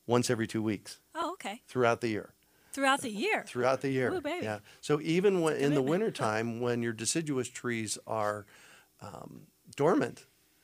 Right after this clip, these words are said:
Speaker 1: you're gonna spray them.
Speaker 2: Hmm.
Speaker 1: And it takes it right in through the, the bark of the tree and has them fruit more vigorously. These guys at High Creations, Derek's and,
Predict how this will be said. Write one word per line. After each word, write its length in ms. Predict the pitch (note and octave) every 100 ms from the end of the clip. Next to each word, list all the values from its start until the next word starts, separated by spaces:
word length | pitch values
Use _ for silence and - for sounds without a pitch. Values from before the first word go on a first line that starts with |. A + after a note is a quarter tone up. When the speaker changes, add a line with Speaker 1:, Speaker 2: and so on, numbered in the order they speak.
| _ _ -
Speaker 1:
you're 120 | B2
gonna 160 | B2
spray 340 | G#2+ - A#2 A2
them. 220 | G2 - G4
Speaker 2:
Hmm. 60 | C#4 F3+
Speaker 1:
And 120 | A#2
it 100 | A#2
takes 280 | - C3 -
it 120 | -
right 280 | A#2 A#2+ C3
in 240 | B2 B2+
through 340 | B2 - B2 A#2+
the, 360 | G#2+ A2+ A2+ - _ -
the 280 | A#2 G#2+ A2
bark 400 | F#2+ F#2 A#2 A#2+
of 80 | B2+
the 80 | A2+
tree 500 | - C#3 D#3 C3+ - -
and 360 | A#2 A#2 A2 - - -
has 460 | - B2+ C3+ C#3 B2
them 420 | B2+ B2+ A#2+ A2+ - - - _ _ _
fruit 600 | - - D3+ E3 E3+ - _ _
more 440 | B2 A#2+ B2+ B2 A#2
vigorously. 840 | G2+ G#2 B2 A2+ G#2 F2+ - - - _ _ _ _ _ _ _ _
These 160 | - A#2
guys 280 | C3+ C3 A#2+
at 100 | A#2
High 160 | A#2+
Creations, 580 | A#2 - A#2 A2+ - G#2+
Derek's 420 | - A2+ A2 A2 -
and, 240 | G#2 G2+